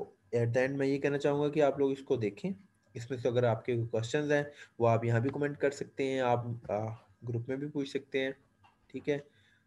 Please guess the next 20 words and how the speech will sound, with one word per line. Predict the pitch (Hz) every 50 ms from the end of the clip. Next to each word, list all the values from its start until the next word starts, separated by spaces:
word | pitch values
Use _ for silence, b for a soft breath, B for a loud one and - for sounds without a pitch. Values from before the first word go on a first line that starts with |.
| b _ _ -
So, | - - 151
अ, | 151 151 147 147 147 143 - - 120 123 120 117 117 120 117 - -
न-, | 120 120 - -
इसके | 117 117 - - - - - - _ - - 143
लिए | 139 135 139 143
हमारा | 135 127 127 127
जो | 123 131 135 - - 117
आज | 113 117
का | - - 127
practical | 120 123 113 113 - 120 131 135 135
का | 156 147 143 143
काम | 135 123 120 117 120
है | 127 143 - b b b b b _ _ -
वो | 113 117 123 131 131 131 - - _ _ _ - - - - - _ 120
ये | 117 127 127
है | 127
कि | 120 123 135
हमने | 131 117 113 113 117 117 120 123 123 123 123 120 120 - -
perspective | - - 123 117 - 127 120 120 - 139 127
views | 127 120 117 123 127 123